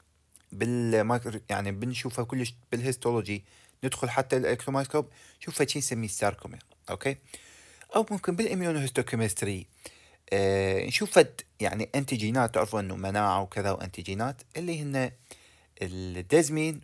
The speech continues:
والمسل سبيسيفيك اكتين. واضح؟ خلوا بالكم على المؤشر هنا هو المهم. زين. هاي عندكم يعني criteria any cancer، عندكم هنا الأشياء اللي هي يعني شلون نقول الخلايا تكون متنوعة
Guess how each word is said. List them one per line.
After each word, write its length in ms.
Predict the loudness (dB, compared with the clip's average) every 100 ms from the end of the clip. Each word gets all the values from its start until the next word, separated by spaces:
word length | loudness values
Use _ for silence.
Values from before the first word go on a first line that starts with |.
| -6
والمسل 600 | -2 0 0 -2 0 -2
سبيسيفيك 500 | -4 -4 -2 -4 -8
اكتين. 260 | -14 -14 -20 _ _ _ -20 2
واضح؟ 260 | 6 6 2 _ -4
خلوا 260 | 2 4 8
بالكم 320 | 8 6 2
على 120 | 0
المؤشر 440 | -2 -4 -2 0
هنا 120 | 0 -2
هو 180 | -2
المهم. 360 | -4 -4 -6 -8 -12 _ -20 -20 -20 -20 -20 -20 _ -6
زين. 200 | -4 -4 -8 -20 -20 _ _ _ 8
هاي 100 | 8
عندكم 400 | 8 2 -4 -4 -8 _
يعني 200 | -8 -6
criteria 440 | 0 2 4 4 2
any 280 | 0 -2 0
cancer، 260 | 0 2
عندكم 400 | 2 2 -4 -8
هنا 200 | -8 -6
الأشياء 320 | -6 -4 0
اللي 240 | 0 -2 -8
هي 280 | -10 -12 -16 _ _ -14
يعني 520 | -12 -12 -14 -16 -18 -20 _ -12
شلون 180 | -8
نقول 280 | -8 -6 -6
الخلايا 500 | -8 -10 -2 4 4
تكون 240 | 2 -6 -12
متنوعة 500 | -10 -6 -4 -4